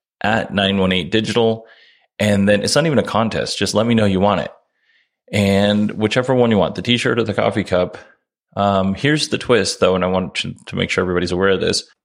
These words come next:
So Chip lives in Florida, where the items are, and he rightly pointed out that it doesn't make a whole lot of sense to ship the items to me, and then in turn, I ship the items to you. So he suggested that he just go ahead and ship the items out.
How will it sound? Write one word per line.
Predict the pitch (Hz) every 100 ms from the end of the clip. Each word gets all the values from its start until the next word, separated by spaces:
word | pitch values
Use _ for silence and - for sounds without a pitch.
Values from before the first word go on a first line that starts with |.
| -
So | 113
Chip | 104 156 151
lives | 135 120
in | 104
Florida, | 95 120 113 90 92
where | 92 92
the | 92 92
items | 95 90 90 90
are, | 87 92 - 87 - - - - _
and | 101 107 110
he | - 151 170
rightly | 135 110 107 117
pointed | - 101 95 92
out | 95 -
that | 101 101
it |
doesn't | 110 139 135
make | 117 113
a |
whole | 101 - 127 113
lot | 92
of | 87
sense | - 85 85 87 - - _ -
to | - 98
ship | 98 131 -
the | 120
items | 104 98 95 87 -
to | -
me, | 90 104 98 73 98 - - - - _ 101
and | 101
then | 107 101
in | 95
turn, | - 143 127 98 95 -
I | 98 98
ship | - 98 -
the | 95 80
items | 82 85 85
to | - 92
you. | 104 87 57 - -
So | - 95
he | 90 101
suggested | 95 95 90 87 92 87
that | 90 90 95 - - - - _ _
he | - 110
just | 104 101
go | - 92
ahead | 90 87
and | 90
ship | - -
the | 90
items | 82 80 90
out. | 101 98